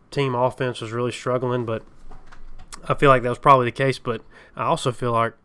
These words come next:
our defense is pretty freaking good. I mean, I feel like that plays into it, uh, a, a huge part of it. Um, just, I mean, that's just kind of a thought. Uh, so what, I mean,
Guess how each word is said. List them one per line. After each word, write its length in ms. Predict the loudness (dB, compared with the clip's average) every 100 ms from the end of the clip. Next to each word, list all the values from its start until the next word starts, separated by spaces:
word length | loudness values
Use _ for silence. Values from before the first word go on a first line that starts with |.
| -14
our 140 | -14
defense 480 | -10 -10 -8 -10 -12
is 80 | -20 _ _ _ -10
pretty 220 | -8 -8
freaking 420 | -6 -8 -8 -10
good. 300 | -6 -8 -8 -16 _ -18
I 60 | -10
mean, 240 | -6 -6
I 80 | -6
feel 180 | -6 -4
like 220 | -4 -4
that 220 | -6 -8 _ _ _
plays 260 | -8 -6 -6
into 380 | -10 -8 -8 -8
it, 120 | -10 _ -20 -16
uh, 380 | -14 -12 -12 -12
a, 60 | -14
a 60 |
huge 300 | -12 -12 -12
part 220 | -8 -6 -6
of 80 | -8
it. 100 | -16 -20 -20 _
Um, 420 | -8 -6 -6 -8 -14 _ _ -16
just, 220 | -8 -8 -8 -18
I 180 | -16
mean, 160 | -12 -10
that's 140 | -10 -10
just 120 | -10
kind 160 | -8
of 80 | -8
a 60 | -8
thought. 400 | -4 -2 -4 -8 -20 -20 -20 -12
Uh, 560 | -6 -4 -4 -6 -10 -14 -20 -20
so 180 | -10 -6
what, 200 | -4 -6 -6
I 40 |
mean, 240 | -10 -10